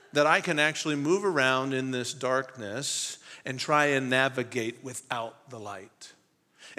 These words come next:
And what happens to me without a true compass, I will create other compasses to try and navigate by.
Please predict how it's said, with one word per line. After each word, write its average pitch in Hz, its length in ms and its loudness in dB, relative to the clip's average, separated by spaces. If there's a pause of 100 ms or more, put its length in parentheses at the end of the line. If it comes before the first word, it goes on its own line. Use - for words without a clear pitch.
(100)
And 214 180 6
what 185 140 8
happens 214 460 6
to 185 100 -4
me 170 160 6
without 180 560 4 (280)
a 151 80 4
true - 300 -2
compass, 147 800 2 (580)
I 226 240 8
will 175 500 6 (380)
create 196 520 6
other 165 260 2
compasses - 960 -4 (880)
to 180 100 0
try 180 240 6
and 180 140 4
navigate 170 480 4
by. 165 360 4